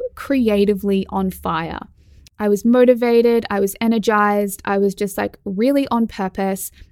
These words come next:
I was like, boom, boom, boom, go, go, go, do, do, do. And I spent the whole day working. I did so much. I actually created the whole five-part video series that I've just shared with you.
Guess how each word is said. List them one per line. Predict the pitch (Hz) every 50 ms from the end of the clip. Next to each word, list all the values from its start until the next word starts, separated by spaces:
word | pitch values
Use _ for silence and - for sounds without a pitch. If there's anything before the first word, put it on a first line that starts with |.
| _ -
I | 190
was | 190 185
like, | 185 185 185 175
boom, | - 254 294 294 285
boom, | 285 277 262 233
boom, | 233 233 233 233 226
go, | 214 - 254 262 247
go, | 254 240 240
go, | 214 220 208 208 208 208 208
do, | 202 - 226 233
do, | - 240 254
do. | 196 202 214 196 196 196 196 196 - _ _ _ _ - _ - _ _ -
And | 247 247
I | 247
spent | - - - 311 330 -
the | 403 370
whole | - - 247 233
day | 233 302 311 330
working. | 277 233 202 202 196 - - 185 180 - 208 269 330 - - - - - - - 349
I | 220
did | 202 233 214 -
so | - - - - 254 262 294 302
much. | 254 208 185 - 214 262 - - -
I | 214 208 -
actually | - 208 185 - - 233 220 208 208 196
created | - - - 226 208 196 196 202 226 196 190 175
the | 175 185
whole | - - 208 202 196 196 185 175 - -
five-part | - - 202 202 202 - - - 196 175 185
video | 185 208 233 247 220 190 196
series | - - 190 180 185 185 190 185 185 -
that | 202 190
I've | 190 190 180
just | - 190 180 -
shared | - 202 202 233 247
with | 254 220 196 - -
you. | 180 160 - - 226